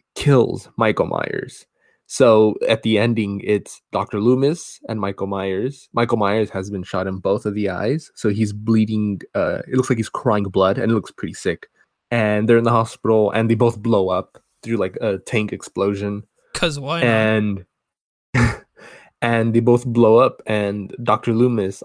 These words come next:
Speaker 1: obviously, no way doesn't, I mean, he obviously dies. There's no way you survive that. And so does Michael. That was the movie that was supposed to end Michael Myers. Hence why in Halloween three,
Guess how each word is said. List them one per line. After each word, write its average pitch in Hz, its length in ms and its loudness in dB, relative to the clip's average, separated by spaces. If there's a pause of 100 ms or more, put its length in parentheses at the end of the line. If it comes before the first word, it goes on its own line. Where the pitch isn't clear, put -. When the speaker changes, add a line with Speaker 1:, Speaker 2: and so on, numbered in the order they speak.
Speaker 1:
obviously, 101 600 -6
no 117 200 2
way 104 200 0
doesn't, 92 400 -6
I 120 80 -2
mean, 113 140 -2
he 120 140 2
obviously 95 360 -4
dies. 98 520 -4
There's 110 160 -6
no 113 80 0
way 101 100 -2
you 98 100 -6
survive 98 380 -6
that. - 260 -8 (380)
And 110 220 0
so 127 140 4
does 110 140 2
Michael. 101 400 -2 (440)
That - 80 -10
was 113 140 -4
the 113 100 -16
movie 123 300 -2
that 107 80 0
was 98 120 -10
supposed 113 300 -14
to - 140 -20
end 123 200 -6
Michael 98 340 -8
Myers. 104 640 -6 (320)
Hence 147 440 0
why 113 240 0
in 123 140 -6
Halloween 123 540 -2
three, 110 720 -4